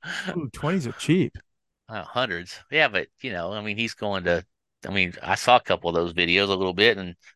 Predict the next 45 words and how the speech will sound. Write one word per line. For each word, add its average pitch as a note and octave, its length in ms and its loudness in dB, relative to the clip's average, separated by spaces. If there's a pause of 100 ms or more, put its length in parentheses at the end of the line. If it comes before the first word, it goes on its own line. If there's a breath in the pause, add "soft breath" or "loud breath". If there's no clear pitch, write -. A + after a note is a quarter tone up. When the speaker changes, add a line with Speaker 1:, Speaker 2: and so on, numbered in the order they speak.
(120)
Speaker 1:
apparently B2 300 6
he's F#2+ 160 0
going G2+ 220 0
to F#2 60 -2
some F2+ 360 -6 (100)
other G#2 320 6
outsourcing G2 680 2
countries F2+ 460 0
to F#2 80 0
get G2 220 2 (140)
im-, A2+ 160 0 (300 loud breath)
imports, A2 680 4 (400 loud breath)
you A2+ 140 4
know, G#2 200 4
Speaker 2:
Hmm. - 60 0
Speaker 1:
so. A2 380 2
Speaker 2:
Well, B2 100 8
I C3+ 100 8
mean, B2+ 260 6 (320 loud breath)
Speaker 1:
<laughs> - 300 -16
Speaker 2:
sometimes D3 460 6
imports C#3 380 4
are C#3 40 4
nicer C3+ 300 4
to C3+ 80 4
drive C3+ 400 4
or B2+ 60 -4
nicer C3 280 2
to B2 80 0
Speaker 1:
Yeah. C#3 260 6
Speaker 2:
ride. - 80 -4 (600 soft breath)
Speaker 1:
Yeah. F#2 320 4 (260)
Speaker 2:
I - 40 0
mean, C#3 140 6
we D3 40 4
talked D#3 260 6
Speaker 1:
Yeah. D3 40 4
Speaker 2:
about C3 160 6
cars D3 300 4
and C3+ 100 0
stuff. - 320 -4
The, B2 240 2
the B2+ 160 4
imports C3 400 6
are, G2+ 220 0